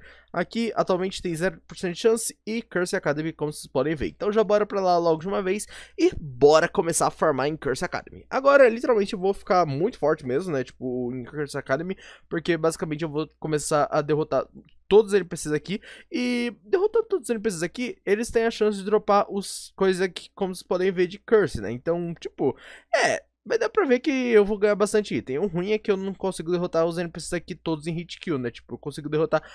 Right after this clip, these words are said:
os dali de trás em hit kill, mas a Nobara aqui e tudo mais não vai dar certo não, né? Mas fazer o quê? Bora lá então.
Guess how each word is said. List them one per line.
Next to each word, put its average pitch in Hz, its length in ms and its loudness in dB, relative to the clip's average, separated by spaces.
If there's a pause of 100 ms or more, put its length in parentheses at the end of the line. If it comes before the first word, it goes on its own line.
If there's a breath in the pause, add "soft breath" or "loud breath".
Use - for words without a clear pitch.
(180 loud breath)
os 156 140 -4
dali 160 280 4
de 330 140 -6
trás 170 280 0
em 185 60 -2
hit 185 200 -8
kill, 120 140 -6
mas 120 160 -2
a 135 80 0
Nobara 151 640 0
aqui 190 560 -6
e 175 40 -10
tudo 165 160 -6
mais 175 480 -4
não 196 120 -10
vai 190 120 -4
dar 196 140 -2
certo 226 300 0
não, 214 260 -2
né? 175 140 0
Mas 294 240 -2
fazer 381 180 -2
o 330 60 0
quê? 151 160 2
Bora 196 240 0
lá 254 100 4
então. 240 260 4